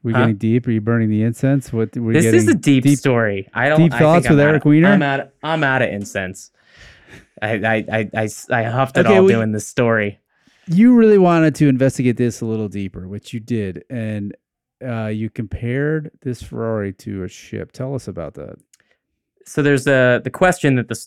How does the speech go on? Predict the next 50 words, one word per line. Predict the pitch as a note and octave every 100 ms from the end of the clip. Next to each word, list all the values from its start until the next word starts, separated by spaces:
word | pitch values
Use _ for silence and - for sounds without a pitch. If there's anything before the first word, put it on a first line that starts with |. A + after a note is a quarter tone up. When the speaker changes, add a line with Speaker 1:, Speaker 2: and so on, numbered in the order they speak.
| _
Speaker 2:
the, | A2+ G#2+ _ _ _ _ _ _ _ _ _ _ _ _ _ _
no, | - G#2 G#2
after | C#3+ D3+ D3
the, | C3+ B2+
after | C#3 C#3
this | C3 B2+
restoration, | A#2+ A2 G#2+ G2+ G2 F2+ - - _ _ _ _ _ -
every | C#3+ C3+
nut | B2 G2+
and | G#2
bolt | G#2+ G2+
in | G2
this | F#2
car | - G2+
is | F#2+
gonna | - F#2+
have | G2 -
to |
be | G2 F#2+
replaced. | F#2+ - F#2+ E2 - - _ _ _ _ _ _
I, | - A2
I | - A2+
mean, | G#2+ G#2+ -
ev-, | B2 -
if | A2 -
you |
look | A2+ A2
at | G#2
the |
photo | - G#2 G2+ F#2+
of | F#2+
it, | F#2+
it's, | F#2 -
it's | -
Speaker 1:
I'm | A#2 D#3+
not | D#3+
Speaker 2:
complete | - C3
Speaker 1:
sure. | B2
Speaker 2:
wreck. | A2+ F#2+
Speaker 1:
Okay, | C3+ B2+ - _ _ _ _
let's | D#3 F3
assume | F#3 - - E3+ D3 A#2 -
that | A#2 A2
there | C3
will | C3 B2
be | A2+
no | A2 A#2 B2 B2+
metal | B2 A#2 G#2+ G2 F2+ _ _ _ _
from | _ _ - A#2+ A#2+ A2+
this | A2 G#2 - - _